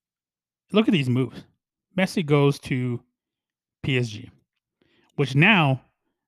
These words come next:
Ligue one, which is a French league, Ligue one isn't even a top five league in Europe anymore. Six.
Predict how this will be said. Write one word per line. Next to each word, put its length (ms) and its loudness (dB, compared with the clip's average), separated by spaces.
Ligue 220 -2
one, 440 2
which 180 -12
is 80 -12
a 60 -10
French 340 -4
league, 260 -10
Ligue 260 -2
one 400 0
isn't 180 0
even 180 2
a 60 0
top 320 -8
five 220 -2
league 200 -2
in 100 4
Europe 280 0
anymore. 300 -6
Six. 460 -14